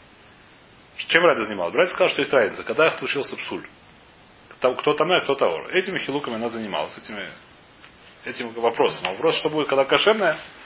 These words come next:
корова сделала с начала до конца, кто будет того, кто будет того, братья просто этим не занимался. И на ханаме такой хилук можно сказать. Но братья этим не занималась, поэтому не, не кошер, почему братья это не привела. Это Маскан Тагмара.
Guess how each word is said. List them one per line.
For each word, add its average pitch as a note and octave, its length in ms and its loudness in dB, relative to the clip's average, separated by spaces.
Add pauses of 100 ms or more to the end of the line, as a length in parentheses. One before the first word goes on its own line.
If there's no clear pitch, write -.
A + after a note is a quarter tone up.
(320)
корова A2+ 340 2
сделала G2+ 280 0
с - 80 -10
начала D3 260 0
до D#3 100 0
конца, E3+ 340 2
кто D#3+ 160 -2
будет D#3+ 220 0
того, F#3+ 220 2
кто F#3 120 -2
будет F#3+ 140 -4
того, A#3 120 2
братья G#3 260 2
просто F3 240 -4
этим F#3 160 -8
не E3+ 40 -2
занимался. D#3+ 460 -2
И - 20 -2
на E3 80 -2
ханаме C#3+ 320 -4
такой B2 240 0
хилук A#2+ 220 -2
можно G#2+ 240 -6
сказать. A2 360 -4 (680)
Но C3+ 60 -12
братья A3 260 2
этим G3+ 140 -6
не G3+ 120 -6
занималась, F3 400 -4
поэтому C#3 240 -4
не, D#3+ 100 -4
не D#3 160 -4
кошер, C#3+ 260 0
почему B2 180 -10
братья B2 200 -2
это - 120 -16
не A2 60 -10
привела. F#2 340 -8 (580)
Это C#3+ 260 -4
Маскан A#2 320 -6
Тагмара. G2 320 -8